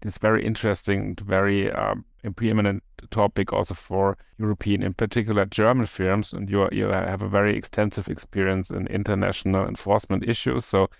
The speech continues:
this will be very helpful to our listeners to learn what you can tell us about this new policy updates. Maybe before we start and go into detail, maybe you can explain us a bit, what are you doing? You, so are currently a partner at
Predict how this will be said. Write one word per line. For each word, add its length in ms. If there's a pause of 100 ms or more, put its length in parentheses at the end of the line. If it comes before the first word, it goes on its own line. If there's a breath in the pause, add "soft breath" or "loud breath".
(140)
this 160
will 100
be 160
very 240
helpful 400
to 240
our 240
listeners 680
to 120
learn 380
what 200
you 180
can 160
tell 200
us 120
about 340
this 160
new 260 (220)
policy 400
updates. 500 (220)
Maybe 300
before 420
we 100
start 500
and 120
go 160
into 200
detail, 480
maybe 220
you 120
can 500 (180)
explain 540
us 180
a 60
bit, 420
what 220
are 80
you 120
doing? 280
You, 80
so 160
are 100
currently 460
a 40
partner 680 (280)
at 240